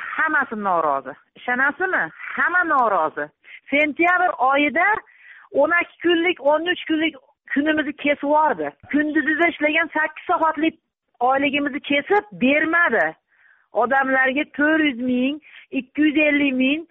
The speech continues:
bir yuz sakson ming so'm oylik chiqdi. Qanaqa bir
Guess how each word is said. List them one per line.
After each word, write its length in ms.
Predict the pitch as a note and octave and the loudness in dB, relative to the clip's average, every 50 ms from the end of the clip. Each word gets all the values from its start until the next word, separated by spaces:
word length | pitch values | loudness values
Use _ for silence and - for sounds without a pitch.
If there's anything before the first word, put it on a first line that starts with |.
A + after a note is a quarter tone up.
| _ - - _ | _ -20 -20 _
bir 140 | G#3+ C4+ D4 | -2 0 0
yuz 160 | D#4 B3+ A#3+ A3+ | 0 0 -2 -4
sakson 400 | - D4 D4 D4 C#4+ C#4+ C#4 C#4 | -2 0 0 0 0 0 -2 0
ming 140 | C4+ C4 B3 - | 0 -4 -2 -2
so'm 160 | C#4+ C4+ B3+ | -2 0 2
oylik 340 | B3 B3 B3 A#3+ B3 B3+ B3 | 2 2 2 2 0 -2 -4
chiqdi. 360 | - - - - - G3 E3 D3+ D#3 _ _ _ _ _ _ _ _ _ _ _ _ | -6 -16 -16 -8 -4 -2 -2 -2 -4 _ _ _ _ _ _ _ _ _ _ _ _
Qanaqa 560 | - - - C4 C#4 D4 D4+ D#4 E4 D#4+ E4+ E4 | -12 -6 -2 0 0 2 2 2 2 2 0 0
bir 140 | C4 D4+ | 0 -2